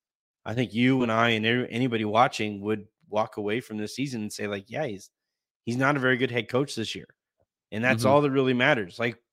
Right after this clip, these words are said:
Speaker 1: the
Speaker 2: Yep.
Speaker 1: reasoning, how he arrived here, how we get here, that doesn't matter so much.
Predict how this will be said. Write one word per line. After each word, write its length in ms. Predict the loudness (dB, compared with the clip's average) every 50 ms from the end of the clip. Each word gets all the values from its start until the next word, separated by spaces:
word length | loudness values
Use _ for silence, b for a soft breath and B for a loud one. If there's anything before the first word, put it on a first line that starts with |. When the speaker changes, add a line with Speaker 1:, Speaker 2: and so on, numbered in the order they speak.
| _ _ _ _ _ _ _ _ 0
Speaker 1:
the 120 | 0 0
Speaker 2:
Yep. 20 | 2
Speaker 1:
reasoning, 500 | 2 0 0 2 0 2 2 2 0 0
how 300 | 4 4 6 6 6 4
he 160 | 2 -2 -2
arrived 400 | 0 0 2 2 2 0 0 -2
here, 300 | -6 -6 -4 -4 -4 -4
how 220 | -2 -2 0 0
we 140 | 0 -2 -4
get 180 | -4 -4 -4 -4
here, 300 | -4 -6 -6 -6 -8 -12 _ _ _ _ _ _ _ _
that 140 | -14 -8 -6
doesn't 220 | -6 -6 -4 -2
matter 240 | 0 0 0 0 -2
so 160 | -4 -4 -4
much. 420 | -4 -2 -4 -4 -6 -8 -14 -18